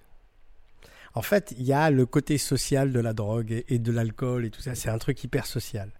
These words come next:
C'est très bizarre, je me suis rendu compte qu'il y avait un truc social avec. C'est-à-dire que tu prends de la coke avec un mec, t'es son pote. Et un jour, j'ai, j'ai, j'avais un de mes potes les plus proches qui s'appelle Dan Macmillan. On était très, très proches.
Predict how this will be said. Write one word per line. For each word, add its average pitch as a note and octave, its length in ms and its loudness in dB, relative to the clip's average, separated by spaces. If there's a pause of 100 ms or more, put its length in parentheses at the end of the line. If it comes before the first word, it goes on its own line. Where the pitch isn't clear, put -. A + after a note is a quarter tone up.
C'est - 140 0
très - 200 8
bizarre, E3+ 260 4
je D3+ 40 0
me C#3 40 -6
suis - 100 -4
rendu C#3+ 160 0
compte G3 160 2
qu'il B2+ 120 0
y A#2 40 -2
avait B2+ 80 2
un A#2+ 40 -2
truc - 200 -4
social C3 380 -2
avec. G#2+ 160 -12 (420)
C'est-à-dire - 180 -6
que - 80 -10
tu - 120 -6
prends D3 160 -2
de C#3+ 40 0
la B2+ 100 -2
coke D#3 220 0
avec A#2 200 -6
un G#2+ 60 -4
mec, E3 340 2 (100)
t'es C#3 100 0
son C3+ 180 -4
pote. - 420 -4 (120)
Et D3 120 -8
un C3 80 0
jour, E3+ 180 4
j'ai, B2+ 180 -2
j'ai, G#2+ 440 -12 (160)
j'avais G#2 200 0
un B2 80 2
de A2+ 100 2
mes A2+ 160 2
potes - 280 -2
les A2+ 80 -2
plus - 160 -10
proches - 240 -2
qui - 60 -12
s'appelle A2 280 -8
Dan C3 200 2
Macmillan. G#2+ 560 -4
On A#2+ 80 -6
était A2 200 -8
très, - 300 -6
très - 160 -8
proches. - 380 -8